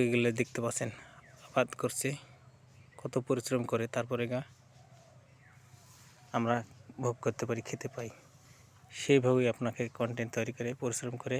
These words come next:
আপনাকে আগাতে হবে, ধৈর্য ধরে আগাতে হবে। এবং আপনার জীবন আছে, আপনাকে পরিচালনা ভালো করতে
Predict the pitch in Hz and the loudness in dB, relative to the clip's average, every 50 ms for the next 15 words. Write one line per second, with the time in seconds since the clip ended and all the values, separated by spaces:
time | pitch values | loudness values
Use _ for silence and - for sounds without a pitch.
0 | 156 160 147 - - - - - 147 151 - - - - - - - - - - | -4 -6 -12 -16 -18 -20 -14 -10 -8 -10 -10 -10 -20 -20 -20 -20 -20 -20 -20 -20
1 | - - - - - - - 113 113 107 - - - 123 135 - - - - - | -20 -20 -20 -14 -10 -8 -6 -4 -4 -6 -6 -8 -12 -12 -12 -12 -14 -16 -20 -20
2 | - - - - - - - - - - - - - - - - - - - - | -20 -20 -20 -20 -20 -20 -20 -20 -20 -20 -20 -20 -20 -20 -20 -20 -20 -20 -20 -20
3 | - - - - - - - - - - - - - - - 120 117 113 117 117 | -20 -20 -20 -20 -20 -20 -20 -20 -20 -20 -20 -20 -16 -8 -6 -4 -4 -2 -2 -2
4 | 110 107 110 117 120 131 139 - - - - - - - - - - - - - | -2 -2 -2 -2 -4 -4 -6 -8 -18 -20 -20 -20 -20 -20 -20 -20 -20 -20 -20 -20
5 | - - - - - - - - - - 123 110 110 107 - 113 110 107 113 - | -20 -20 -20 -20 -20 -20 -20 -12 -6 -4 -2 -2 -2 -2 -4 -6 -8 -8 -10 -12
6 | - _ - _ _ - - - - - - 123 127 135 143 147 - - 117 117 | -18 _ -20 _ _ -20 -20 -16 -8 -4 -2 0 0 0 -2 -4 -6 -6 -4 0
7 | 127 123 120 120 120 123 123 120 117 117 113 - 151 131 143 226 - - - 135 | 0 0 0 0 0 0 0 0 0 -2 -2 -2 -2 -2 -4 -4 -8 -8 -6 -2
8 | 131 120 120 - - 135 143 - - - - - - - - - - - - - | 0 0 0 0 -2 -2 -2 -4 -8 -20 -20 -20 -20 -20 -20 -20 -20 -20 -20 -20
9 | - - - 135 123 120 - - 123 117 117 120 117 110 113 117 117 - - 113 | -12 -4 0 0 0 0 0 -2 -4 -2 -2 0 0 2 2 2 0 -2 -6 -10
10 | - - | -6 -4